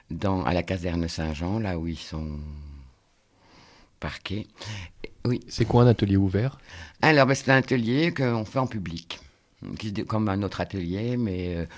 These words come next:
Speaker 1: où on invite tous les gens du public à venir. Et bon, l'atelier des réfugiés, le nombre varie chaque fois très fort, et c'est dans toutes les activités un peu. Et ici, ben, on a, on n'a jamais dépassé la, la bonne dizaine, mais là, on,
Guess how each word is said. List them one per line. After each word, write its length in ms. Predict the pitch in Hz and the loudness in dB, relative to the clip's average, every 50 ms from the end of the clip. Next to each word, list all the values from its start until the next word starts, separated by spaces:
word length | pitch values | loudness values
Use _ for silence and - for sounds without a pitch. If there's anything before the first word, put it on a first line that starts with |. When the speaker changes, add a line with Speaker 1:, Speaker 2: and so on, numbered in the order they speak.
| - - | -12 -6
Speaker 1:
où 100 | 101 107 | -4 -2
on 140 | 101 101 101 | -2 0 0
invite 320 | 87 87 85 117 120 117 - | -2 -2 -2 -4 -6 -6 -6
tous 120 | - 98 | -8 -8
les 100 | 67 82 | -8 -6
gens 160 | 82 92 90 | -6 -4 -6
du 100 | 95 90 | -6 -6
public 300 | - 98 80 87 90 - | -8 -8 -8 -8 -8 -6
à 80 | 85 85 | -6 -6
venir. 280 | 85 92 90 87 82 - - - - 92 - - 85 - - - - | -6 -4 -6 -6 -8 -10 -12 -14 -14 -14 -14 -14 -16 -16 -18 -14 -6
Et 340 | - 90 92 95 92 92 90 | -2 0 2 2 2 2 0
bon, 240 | 85 90 92 92 92 | 0 0 0 0 0
l'atelier 340 | 87 87 - 90 82 87 | -2 -2 -4 -2 -2 -2
des 80 | 85 87 | -2 -2
réfugiés, 600 | 82 85 80 - - 85 80 90 107 110 110 104 | -2 -4 -6 -6 -8 -8 -4 -2 0 0 0 0
le 160 | 95 87 85 82 | 0 0 0 0
nombre 640 | 85 85 90 90 92 - 73 80 80 80 78 82 78 | 0 0 0 -2 -2 -2 -2 -2 0 0 0 -2 0
varie 400 | 92 87 76 76 98 101 95 - - | -2 -2 -2 -2 -2 -4 -4 -6 -8
chaque 280 | - - - 110 - | -8 -6 -6 -6 -6
fois 80 | - 120 | -6 -8
très 180 | - - 110 | -6 -6 -8
fort, 360 | 104 - - 107 107 101 90 98 | -8 -8 -8 -6 -6 -6 -6 -8
et 40 | |
c'est 140 | 90 - 95 | -8 -8 -8
dans 140 | 90 85 85 | -6 -6 -6
toutes 180 | 85 - - - | -8 -10 -12 -10
les 140 | 90 80 | -8 -8
activités 580 | 92 90 - - - 80 92 92 - - 98 95 | -8 -10 -10 -12 -12 -10 -10 -10 -10 -8 -6 -6
un 100 | 85 82 | -6 -6
peu. 200 | 82 - - 78 - - - - - - - - - 90 - - 95 87 82 - - _ _ _ - | -8 -10 -12 -14 -14 -16 -20 -20 -18 -16 -16 -14 -14 -14 -14 -14 -14 -16 -18 -20 -20 _ _ _ -2
Et 500 | - 98 104 101 98 98 95 87 - - | -2 0 2 2 2 0 0 0 -2 -2
ici, 460 | - 98 92 85 - - - 110 113 | -2 -4 -4 -4 -6 -6 -4 -4 -2
ben, 120 | 104 107 107 | 0 0 2
on 100 | 101 98 | 2 2
a, 80 | 98 - | 0 0
on 140 | 55 82 98 | 0 0 0
n'a 80 | 90 | 0
jamais 200 | 82 101 104 107 | 0 0 0 0
dépassé 360 | 92 92 - 82 85 - 92 | 0 0 -2 -2 -2 -2 -2
la, 140 | 80 80 82 82 - - | -2 -2 -2 -4 -6 -6
la 100 | 64 69 | -6 -4
bonne 240 | 71 85 87 87 | -2 -2 -2 -2
dizaine, 480 | 85 92 98 95 95 107 104 95 90 90 | -2 -4 -6 -6 -4 -4 -2 -2 -2 -2
mais 140 | 87 85 82 | -2 -2 -2
là, 160 | 87 101 92 | -2 -2 -4
on, 80 | 82 | -4